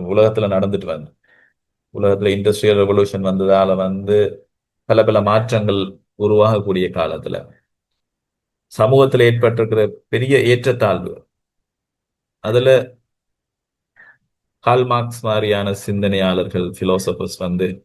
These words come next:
சமூக பார்வையில பிலாசபியை வைக்கிறாங்க, வந்து பொருளாதாரம் சம்பந்தமான பிலாசபியை வைக்கிறாங்க, வந்து. So, இந்த நவீன காலம் இன்னொரு முக்கியமான ஒரு காலமா பார்ப்போம், வந்து.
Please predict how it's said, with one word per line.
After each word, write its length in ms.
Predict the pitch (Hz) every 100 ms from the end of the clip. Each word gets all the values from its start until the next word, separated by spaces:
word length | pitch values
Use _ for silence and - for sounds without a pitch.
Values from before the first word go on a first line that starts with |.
| _ _ _ _ _ _
சமூக 380 | - 117 120 135 139 120 104 _ _ _ _ _ _ _ _ -
பார்வையில 460 | 117 117 117 117
பிலாசபியை 580 | 113 107 104 101 95 98
வைக்கிறாங்க, 440 | 90 - 82 73
வந்து 260 | 67 62 - _ _ _ _ _ _ _ _ _ _ -
பொருளாதாரம் 600 | 107 113 113 113 110 101
சம்பந்தமான 580 | 101 101 98 98 92 92 95 95 _
பிலாசபியை 560 | 104 95 95 90 92 90
வைக்கிறாங்க, 400 | 85 - 73 76
வந்து. 220 | 76 - _ _ _ _ _ _ _ _ _ _ _ -
So, 120 | 123 113 - -
இந்த 160 | 104
நவீன 360 | 101 107 117 113
காலம் 400 | 117 104 104 101
இன்னொரு 280 | 98 101 92
முக்கியமான 440 | 95 104 98 92
ஒரு 120 | 90
காலமா 340 | 90 87 87 82
பார்ப்போம், 420 | - 73 - -
வந்து. 200 | - -